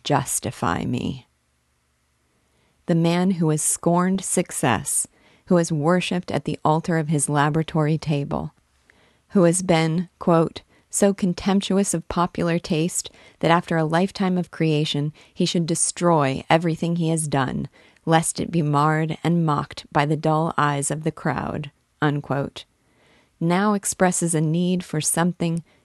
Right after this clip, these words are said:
to justify him. I'm not sure whether Lewis intended the reader to perceive this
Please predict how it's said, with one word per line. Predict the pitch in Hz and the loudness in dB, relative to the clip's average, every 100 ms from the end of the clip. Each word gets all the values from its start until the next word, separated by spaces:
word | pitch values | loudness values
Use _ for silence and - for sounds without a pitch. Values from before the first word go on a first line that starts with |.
| _ | _
to | - | -6
justify | 165 - 160 - - - - 92 | -4 0 0 0 -6 -8 -6 -6
him. | - 139 - 151 - _ _ _ _ _ _ _ _ _ - - - _ _ | -4 -6 -6 -8 -10 _ _ _ _ _ _ _ _ _ -20 -20 -20 _ _
I'm | 185 196 | 0 2
not | 233 - | 2 2
sure | 196 185 | 2 4
whether | 175 165 | 4 2
Lewis | 147 156 156 - | 2 2 2 0
intended | 147 170 147 143 | -2 -2 -2 0
the | 139 | 0
reader | 139 135 | 0 -2
to | 131 - | -4 -6
perceive | - 143 - 156 143 | -6 -4 -2 -2 -2
this | 123 - | -2 -2